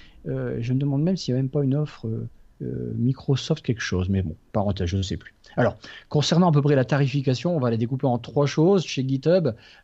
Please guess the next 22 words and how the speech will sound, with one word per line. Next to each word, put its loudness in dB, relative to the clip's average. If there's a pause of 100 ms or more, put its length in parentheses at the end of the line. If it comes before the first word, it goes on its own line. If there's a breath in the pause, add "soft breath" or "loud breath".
Euh, 0
c'est 2
le 6
personnel 2
qui 0
est 4
à 0
peu 0
près 0
un 0
peu 0
plus -2
de -10
six 0
euros 2
par 0
mois. 2 (520 loud breath)
Euh, 0
ce -4
qui 2
va 6
être -2